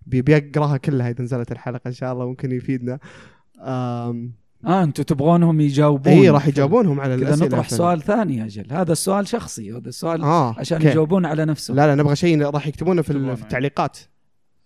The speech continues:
Speaker 2: أوكي. طيب. آم،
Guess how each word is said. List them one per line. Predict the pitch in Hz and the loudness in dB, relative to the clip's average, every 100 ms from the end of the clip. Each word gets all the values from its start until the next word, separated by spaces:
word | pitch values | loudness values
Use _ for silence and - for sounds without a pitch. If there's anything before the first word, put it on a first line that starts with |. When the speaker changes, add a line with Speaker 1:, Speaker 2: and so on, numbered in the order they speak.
| _ 233 220 | _ _ -12
Speaker 2:
أوكي. | 131 123 117 107 95 82 _ _ _ _ _ _ | -8 -8 -8 -12 -14 -18 _ _ _ _ _ _
طيب. | 110 98 - _ _ - | -12 -12 -14 _ _ -14
آم، | 113 101 98 98 | -12 -10 -10 -12